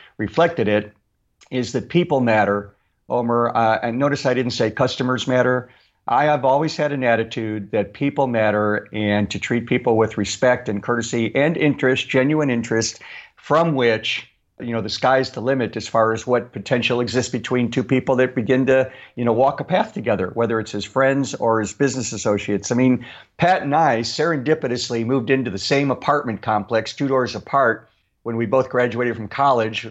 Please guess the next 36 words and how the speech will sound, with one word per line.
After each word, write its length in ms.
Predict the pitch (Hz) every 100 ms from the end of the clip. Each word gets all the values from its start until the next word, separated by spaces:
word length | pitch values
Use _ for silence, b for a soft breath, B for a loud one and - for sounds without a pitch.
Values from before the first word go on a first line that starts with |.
| 101
that, 320 | 120 104 -
uh, 240 | 107 104 95
and 140 | 104
both 380 | 90 131 127 -
started 320 | - 123 117
our 100 | 117
career 240 | 117 120 104
in 80 |
sales, 600 | 95 151 160 117 117 117 B B B B _ _
and 180 | 117 113
hit 180 | 117 147
it 80 | 131
off 240 | 127 123
as 160 | 120 113
best 280 | - 131 -
friends. 440 | 147 143 127 113
And 260 | - 113 120
that 280 | 147 139 B B _
led 380 | 117 139 147 107
to 500 | - 214 131 143 143
wanting 300 | - 123 131
to 60 | 131
have 160 | 131
a 40 | 120
company, 640 | - 185 139 123 143 151
and 160 | 117 127
that 220 | 143 123
led 400 | 127 143 143 -
to 540 | 202 214 127 135 143 b b -
the 280 | 135 135 139
invention 460 | 123 139 147 143
of 100 | 127
act, 360 | 151 180 139 -
that 160 | 120 135
led 340 | 139 143 120
to 580 | - 220 170 127 143